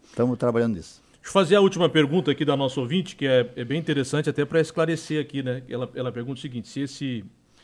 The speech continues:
Speaker 2: ela usa aqui o, o termo veneno, né? Que é esse, esse medicamento
Speaker 1: Não
Speaker 2: de
Speaker 1: é
Speaker 2: pro-
Speaker 1: veneno.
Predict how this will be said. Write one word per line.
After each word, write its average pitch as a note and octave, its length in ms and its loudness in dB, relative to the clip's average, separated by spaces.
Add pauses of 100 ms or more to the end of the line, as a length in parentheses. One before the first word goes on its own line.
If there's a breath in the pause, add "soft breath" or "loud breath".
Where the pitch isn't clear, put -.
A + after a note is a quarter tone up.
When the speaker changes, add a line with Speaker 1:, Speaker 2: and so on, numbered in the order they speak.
(260 soft breath)
Speaker 2:
ela A2+ 140 -8
usa A#2 220 -8
aqui - 160 -12
o, A#2 180 -6
o A2+ 140 -10
termo A2+ 280 -10
veneno, C3 380 -4
né? A#2+ 140 -6
Que A#2 100 -12
é - 40 -6
esse, G2+ 320 -14
esse G2+ 240 -18
medicamento G#2+ 720 -10
Speaker 1:
Não B2 80 -10
Speaker 2:
de C3+ 60 -10
Speaker 1:
é C#3+ 40 -8
Speaker 2:
pro- C3+ 140 -8
Speaker 1:
veneno. A2+ 240 -12